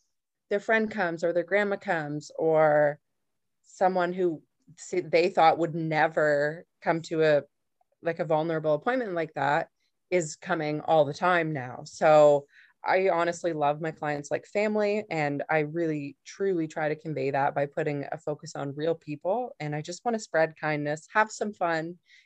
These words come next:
in the beauty world, and ensure everyone feels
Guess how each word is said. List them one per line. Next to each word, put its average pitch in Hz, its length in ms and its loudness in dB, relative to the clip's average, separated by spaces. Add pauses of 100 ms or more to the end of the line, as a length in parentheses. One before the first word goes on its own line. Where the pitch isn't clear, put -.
in 185 140 -4
the 180 80 -2
beauty 175 280 0
world, 151 520 2
and 147 500 -2 (540)
ensure 170 480 2
everyone 160 420 2
feels 135 520 -2